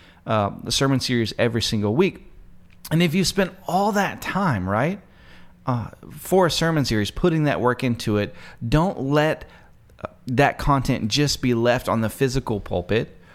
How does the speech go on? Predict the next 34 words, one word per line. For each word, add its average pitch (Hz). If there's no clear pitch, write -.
or 127
just 131
for 131
a 113
stream 117
once 101
a 98
week. 117
Let's 165
see 240
if 202
we 185
can 147
repurpose -
that 95
hard 147
work 123
that 69
you've 95
done 123
and 127
put 196
that 123
out 104
and 117
be 139
a 113
blessing 123
to 131
your 113
congregation 104
every 156
single 113
week 98